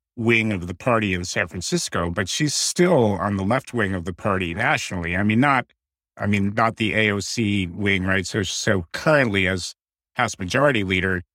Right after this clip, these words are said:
she's not, uh, thought of that way. But if you look at her record historically, you know, she's a very liberal Democrat.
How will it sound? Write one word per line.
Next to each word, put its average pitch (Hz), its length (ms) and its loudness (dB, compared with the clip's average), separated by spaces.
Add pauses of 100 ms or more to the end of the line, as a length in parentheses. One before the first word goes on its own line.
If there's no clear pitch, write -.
(140)
she's - 320 0
not, 95 360 2
uh, 92 380 0
thought 139 300 2
of 113 100 -2
that 87 180 0
way. 90 240 0
But 107 160 0
if 95 140 -2
you 113 100 2
look 135 220 0
at 98 220 -2
her 104 160 -4
record 104 340 0
historically, 107 680 0
you 101 60 0
know, 101 140 0
she's 117 260 -2
a 104 80 -4
very 95 320 2
liberal 95 380 0
Democrat. - 560 -4